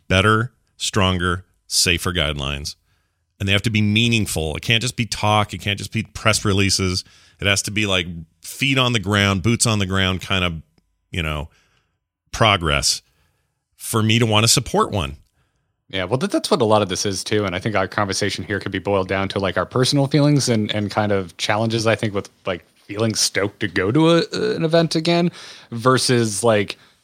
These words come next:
Speaker 2: I, I really do hope that there are those that do feel stoked and do wanna keep going and fighting for a better, more, like, safer event.
Speaker 1: Yeah.
Speaker 2: Um, I, I don't think everyone needs to be that. I think if, if you are, are feeling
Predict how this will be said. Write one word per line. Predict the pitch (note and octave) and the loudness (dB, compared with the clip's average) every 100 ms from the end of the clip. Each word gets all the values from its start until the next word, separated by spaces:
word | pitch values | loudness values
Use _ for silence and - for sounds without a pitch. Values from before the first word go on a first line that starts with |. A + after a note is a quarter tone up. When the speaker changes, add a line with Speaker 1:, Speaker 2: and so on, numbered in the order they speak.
| _ - | _ -6
Speaker 2:
I, | B2 A#2+ - | -2 -2 0
I | B2 | -2
really | B2+ D#3+ B2+ | 0 0 2
do | D3+ | 0
hope | B2+ A2 - | 2 0 0
that | G#2+ | 0
there | A2+ A2+ | 2 2
are | B2 B2+ | 2 2
those | G2 F#2+ F#2 - | 0 0 -2 -4
that | G2+ - | -6 -2
do | C#3 F3 | 0 0
feel | A#2+ A#2+ | 0 -2
stoked | - G#2+ G2 | 0 -2 -4
and | G2+ | -4
do | A#2 C#3 | 0 2
wanna | A#2+ G#2 | 2 0
keep | A2 F#2+ | -6 -2
going | G#2 G#2 G2+ | -2 -2 -4
and | A2+ G2+ | -4 -2
fighting | - B2 A#2+ G#2+ | 2 2 2 -2
for | - A2 G#2 G2 G2+ | -2 0 0 0 -2
a | G#2 | -4
better, | F#2 G#2 G2+ F#2 | 0 2 2 0
more, | G2 F#2+ F2+ - _ _ _ _ | -2 -2 -2 -8 _ _ _ _
like, | A2+ F#2 | -10 -6
safer | - B2 D#3 - G2+ E2 | -2 0 0 2 0 -2
event. | D#2+ - - - - | -8 -12 -20 -20 -8
Speaker 1:
Yeah. | D#2+ B1 - - | -6 -6 -10 -8
Speaker 2:
Um, | G#2 G2 F#2 F2+ - | -2 -2 -2 -4 -2
I, | B2 A#2+ | -2 0
I | B2 | -2
don't | C3 B2+ A#2+ | 2 0 -2
think | - B2+ A2 - A#2 | -4 -4 -4 -4 -4
everyone | A2+ A2 G2+ | -2 -2 0
needs | C#3 E3+ | 0 0
to | - | -2
be | G2 F2+ D#2+ _ _ | -6 -8 -10 _ _
that. | G#2+ F#2+ G#2+ - | -2 -2 -4 -4
I | G2+ | -2
think | A2 A2 | -2 -4
if, | G2 - | -6 -8
if | G#2 - | -10 -8
you | G#2 G#2 G2 | -6 -2 0
are, | F#2+ F#2+ | 0 0
are | G2+ F#2 | -2 -4
feeling | - B2+ D#3 G#2+ G2 F2+ | -2 2 4 2 -2 -8